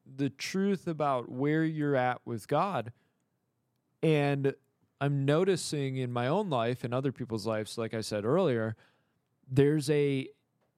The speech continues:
burning away that's going on, a consecration. Well, part of that consecration is repentance for the compromises and the,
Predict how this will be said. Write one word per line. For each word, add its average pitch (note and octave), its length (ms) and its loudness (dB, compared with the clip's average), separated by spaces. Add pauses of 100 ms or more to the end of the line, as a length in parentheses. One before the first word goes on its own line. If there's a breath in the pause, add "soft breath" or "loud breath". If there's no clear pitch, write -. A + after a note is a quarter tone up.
(880)
burning F#3 680 2
away D3+ 680 0 (320)
that's B2+ 240 -2
going B2 300 0
on, E3 280 0
a A2 60 -4
consecration. B2 920 -4 (720)
Well, C#3 140 2
part G#3 320 0
of F3+ 180 -2
that D#3 220 0
consecration D3+ 840 -4
is A#2 160 -4
repentance A#2+ 720 -2
for - 140 -8
the A#2 80 -6
compromises A#2+ 1000 -4 (200)
and A#2+ 380 0
the, A#2+ 200 2